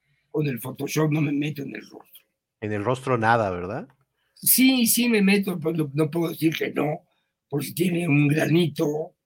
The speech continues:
Speaker 2: Ah, claro.
Speaker 1: por si tiene alguna imperfección, por si de, de, de repente descubrimos que tiene un pelito por acá.
Speaker 2: Sí, claro.
Speaker 1: Bueno, entonces le damos una retocadita nada más, una cosa.
Speaker 2: Claro.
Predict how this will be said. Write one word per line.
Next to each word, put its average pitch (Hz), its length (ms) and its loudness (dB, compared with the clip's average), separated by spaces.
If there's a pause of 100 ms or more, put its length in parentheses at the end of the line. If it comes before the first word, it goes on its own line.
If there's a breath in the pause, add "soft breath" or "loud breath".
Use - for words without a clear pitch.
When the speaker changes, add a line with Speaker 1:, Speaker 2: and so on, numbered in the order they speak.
(120)
Speaker 2:
Ah, 104 360 -2 (100)
claro. 101 220 -4
Speaker 1:
por - 80 -6
si 113 80 -8
tiene 151 720 2
alguna 143 280 0
imperfección, 175 1040 0 (960)
por 131 220 -8
si 123 480 -4
de, 127 240 -14
de, 131 480 -10
de 127 80 -10 (100)
repente 143 240 -4 (100)
descubrimos 147 400 0
que 143 80 -12
tiene 156 160 4
un 143 80 -6
pelito 151 360 -2
por 139 180 -10
acá. 190 600 2 (420)
Speaker 2:
Sí, 139 100 -10
claro. 113 200 -2
Speaker 1:
Bueno, 185 160 2 (300)
entonces 151 440 -4
le 147 100 -4
damos 135 460 -8
una 139 500 -4 (1300)
retocadita 139 1300 -2
nada - 280 -10
más, - 240 -20
una 113 180 -6
cosa. - 80 -16
Speaker 2:
Claro. 104 240 -2